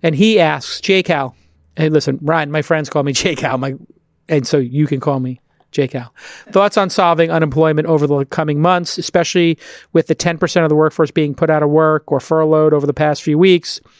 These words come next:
What new startups need to emerge and thrive? Great question, Ryan. It's gonna be very hard for us to parse,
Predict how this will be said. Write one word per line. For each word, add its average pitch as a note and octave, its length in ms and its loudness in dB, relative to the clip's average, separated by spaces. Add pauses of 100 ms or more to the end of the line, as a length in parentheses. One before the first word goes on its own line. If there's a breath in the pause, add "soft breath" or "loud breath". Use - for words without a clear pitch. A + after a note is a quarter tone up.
(340 soft breath)
What F#3+ 140 2
new G3+ 120 2
startups F3 320 2
need D#3+ 160 0
to D#3 120 -2
emerge D3 300 0
and C#3 100 -4
thrive? C3+ 340 -2 (380 loud breath)
Great F#3+ 180 0
question, E3+ 320 -2
Ryan. D#3 380 0 (800)
It's A3 140 -2
gonna C4 120 4
be B3+ 80 4
very C4+ 200 4
hard A3 280 0
for F#3+ 140 2
us F3 140 0
to D3+ 80 -6
parse, - 560 -2